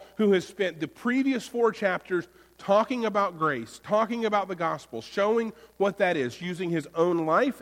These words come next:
as example in the first two chapters, relying on arguments from Scripture in the s-, middle two chapters, um, Paul's now moving to application.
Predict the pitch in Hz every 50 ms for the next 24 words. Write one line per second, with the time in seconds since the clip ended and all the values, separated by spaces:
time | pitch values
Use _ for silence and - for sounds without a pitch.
0 | - 185 170 156 156 156 147 139 123 160 156 170 175 - 233 233 220 185 180 160
1 | 156 147 - 170 165 156 - - 175 156 - 196 208 220 - 254 247 240 220 -
2 | _ _ _ - - - _ _ _ - 139 151 156 156 160 160 170 185 185 185
3 | 180 175 170 165 147 160 160 165 170 170 180 180 180 175 170 - - 151 131 123
4 | 131 127 - - - 220 220 - - - 247 240 233 185 156 139 135 131 - -
5 | 180 180 202 233 262 247 - 233 220 185 - 208 202 208 - - 226 220 214 -
6 | - _ _ _ _ - - _ - 180 170 160 147 208 233 254 240 196 185 208
7 | 208 220 226 220 208 180 175 165 190 220 262 285 254 208 214 196 180 - 175 -
8 | - 165 170 - - 151 139 - - 135 113 107 - - 104